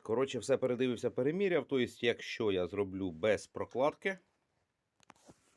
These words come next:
на герметик тільки, то буде все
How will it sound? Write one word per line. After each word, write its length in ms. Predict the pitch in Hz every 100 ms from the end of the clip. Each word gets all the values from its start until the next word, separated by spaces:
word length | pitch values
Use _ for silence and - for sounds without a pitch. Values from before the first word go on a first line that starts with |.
| _
на 180 | 104 110
герметик 580 | 95 95 107 127 147 -
тільки, 340 | - 170 175 170 - _ _ _ _ _ _ _ _ _ _
то 120 | -
буде 340 | 98 123 151 151
все 460 | 147 - 120 135